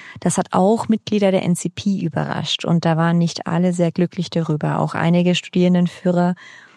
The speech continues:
Führerinnen haben die Partei daraufhin verlassen. Manche haben versucht, als unabhängige Kandidatinnen zu kandidieren.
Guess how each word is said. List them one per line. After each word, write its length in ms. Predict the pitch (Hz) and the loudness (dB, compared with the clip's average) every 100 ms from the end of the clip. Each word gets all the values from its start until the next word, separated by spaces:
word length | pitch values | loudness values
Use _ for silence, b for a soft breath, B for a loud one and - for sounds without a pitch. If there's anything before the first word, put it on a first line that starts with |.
| B | B
Führerinnen 800 | - 175 170 165 185 196 185 165 | -6 -2 0 2 2 4 2 2
haben 200 | 160 165 | 0 0
die 60 | |
Partei 400 | 160 - - 165 | -2 -6 -2 -2
daraufhin 420 | 160 160 156 - 160 | 0 0 0 0 -2
verlassen. 580 | 165 165 226 - 220 | 0 -2 0 0 2
Manche 320 | 190 165 - 165 | 2 0 -2 -2
haben 140 | 156 | -2
versucht, 480 | - 156 160 160 - b b b | -4 -4 -4 -6 -16 b b b
als 140 | 175 - | -6 -2
unabhängige 600 | 214 233 220 214 208 202 | 0 2 2 2 2 -2
Kandidatinnen 760 | 202 196 190 185 180 185 185 | 0 0 2 0 0 0 0
zu 140 | - - | -2 -4
kandidieren. 600 | 180 170 170 175 175 | -2 -2 0 0 2